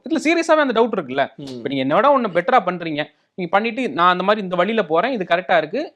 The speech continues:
Speaker 1: இதெல்லாம் வந்து எனக்கான அவுட்கம்ஸ் கிடைக்குது, இங்க வாங்கன்னு சொல், அப்படி ஒருத்தவங்க நம்ம முன்னாடி போய் பண்ணாங்கன்னா பரவாயில்ல.
Speaker 2: ம்.
Speaker 1: Just because நீங்க வந்து ஒரு பெரும்பான்மையா வந்து மத்திய அரசுல இருக்குங்கிறதுக்காக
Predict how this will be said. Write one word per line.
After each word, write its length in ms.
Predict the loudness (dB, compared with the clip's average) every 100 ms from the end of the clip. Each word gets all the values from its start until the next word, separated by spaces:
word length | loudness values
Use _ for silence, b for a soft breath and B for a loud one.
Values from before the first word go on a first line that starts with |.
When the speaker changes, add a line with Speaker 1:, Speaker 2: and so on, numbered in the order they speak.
| _
Speaker 1:
இதெல்லாம் 420 | -4 -2 0 0
வந்து 160 | 0 -2
எனக்கான 260 | -2 0
அவுட்கம்ஸ் 420 | -2 -2 -6 -2
கிடைக்குது, 420 | -4 -4 -6 -4 -6 -8 _
இங்க 180 | -4 2
வாங்கன்னு 380 | 4 4 4 -2
சொல், 260 | 0 -2 -2
அப்படி 260 | -6 -2
ஒருத்தவங்க 240 | -2 -2 -2
நம்ம 260 | -4 -2
முன்னாடி 260 | 0 0 0
போய் 500 | 0 0 0 -4 -4 -4
பண்ணாங்கன்னா 360 | -2 -4 -2 -2
பரவாயில்ல. 400 | 2 4 2 0 -12 _ _
Speaker 2:
ம். 260 | -10 -10 -12 _ _ _ _ 0
Speaker 1:
Just 240 | 0 -2
because 240 | 0 2 2
நீங்க 240 | 0 0
வந்து 260 | 0 0 0
ஒரு 160 | 0 0
பெரும்பான்மையா 580 | 0 2 0 0 0 0
வந்து 560 | -2 -4 -4 -2 -2 -2
மத்திய 320 | -4 0 0
அரசுல 200 | 0 -2
இருக்குங்கிறதுக்காக 1000 | -4 -2 0 0 0 0 0 0 -2 -2